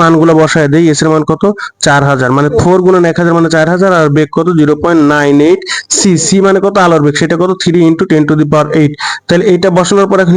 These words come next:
হিসাব করে দেখি যে সময়টা কত আসে। ফার্স্ট ব্র্যাকেট, চার হাজার ভাগ হচ্ছে জিরো পয়েন্ট নাইন এইট গুণন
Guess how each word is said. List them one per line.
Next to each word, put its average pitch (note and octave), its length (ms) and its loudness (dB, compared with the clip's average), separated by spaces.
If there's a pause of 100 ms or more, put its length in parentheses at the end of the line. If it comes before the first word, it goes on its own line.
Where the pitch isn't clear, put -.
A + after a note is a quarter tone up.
হিসাব F3+ 240 -2
করে F3+ 220 2
দেখি F3 220 0 (220)
যে D#3 120 2 (960)
সময়টা F3+ 400 0
কত F3+ 140 -2 (140)
আসে। G#3+ 180 -2 (1900)
ফার্স্ট D3+ 320 0
ব্র্যাকেট, D#3 400 0 (2000)
চার C#3+ 260 0 (100)
হাজার D#3+ 240 0 (140)
ভাগ C#3+ 160 0 (100)
হচ্ছে D3+ 280 -2 (520)
জিরো D3 200 2 (120)
পয়েন্ট D3 240 2 (120)
নাইন C#3 220 0 (160)
এইট E3+ 160 0 (220)
গুণন C#3+ 300 2